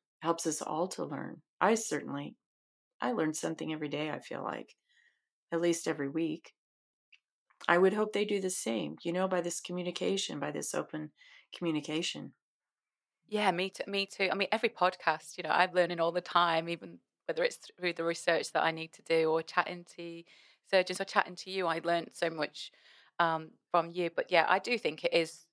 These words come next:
Speaker 2: reciprocal, and I think we're really lucky that we work with people who are, who are open to that too. Particularly, you know,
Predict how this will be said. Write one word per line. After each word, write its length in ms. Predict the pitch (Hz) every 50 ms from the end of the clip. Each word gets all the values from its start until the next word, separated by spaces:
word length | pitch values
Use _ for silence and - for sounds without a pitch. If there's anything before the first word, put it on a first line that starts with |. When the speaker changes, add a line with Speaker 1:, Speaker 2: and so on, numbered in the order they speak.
| _ -
Speaker 2:
reciprocal, 580 | 180 170 - 170 - 180 170 - - 160 151 151
and 100 | 151 151
I 60 | 156
think 160 | - 151 165
we're 80 | 165 160
really 240 | 160 160 156 160
lucky 260 | 156 156 156 - 160 156
that 160 | 160 - -
we 80 | 160
work 340 | 156 160 160 139 - - _
with 220 | - 156 151 _ _
people 380 | - 160 156 _ - 156 156 156
who 240 | 160 165 156 156
are, 220 | 156 151 151 151 147 - - - _ _ _ -
who 80 | 170 160
are 120 | 160 156 - -
open 400 | 160 160 156 - - 151 156 151 - _ _ -
to 80 | - -
that 220 | - - - - -
too. 260 | - 180 160 156 - - _ _
Particularly, 640 | _ - 247 247 - - 170 165 156 156 156 151 -
you 60 | 160
know, 100 | 160 156